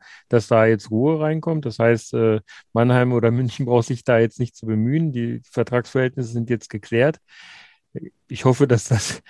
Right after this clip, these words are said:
<laughs> auch allenthalben so anerkannt wird, äh, weil ich mag den Strahlmeier. Das ist so ein, ja,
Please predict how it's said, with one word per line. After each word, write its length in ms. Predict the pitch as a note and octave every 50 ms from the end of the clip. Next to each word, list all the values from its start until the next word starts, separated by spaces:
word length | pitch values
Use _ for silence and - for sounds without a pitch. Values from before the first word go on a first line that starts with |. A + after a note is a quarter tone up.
| - _
<laughs> 200 | - - _ _
auch 160 | - C3+ -
allenthalben 480 | - - C#3 C#3 B2+ G#2+ A#2 B2+ A#2+ C3
so 120 | A2+ C3+
anerkannt 640 | C3 A2 C3 C#3+ C3+ - - - C#3 C#3 C3 - -
wird, 240 | G#3 G#3+ - - - _ - - - - G3+ F3+ E3+ E3+ -
äh, 340 | A#2+ A2 G#2+ A2 A2 A2 G#2+
weil 300 | A2 A2+ A#2 A#2 A#2+ A#2+
ich 120 | A2+ -
mag 220 | - B2 B2 C3 C3+
den 140 | D3+ C#3
Strahlmeier. 720 | C3+ - - - G2 A#2 C#3 D#3 D#3+ D#3+ D#3 D#3 D3+ D3+ C#3+ - - -
Das 140 | - A2+ G#2+
ist 140 | B2+ A#2+ -
so 120 | - B2
ein, 400 | A#2 A2+ A2 A2 G#2+ G#2 G2+ G#2+ - _ _ -
ja, 380 | G2 F2+ F2+ G2 G#2 G2 F#2+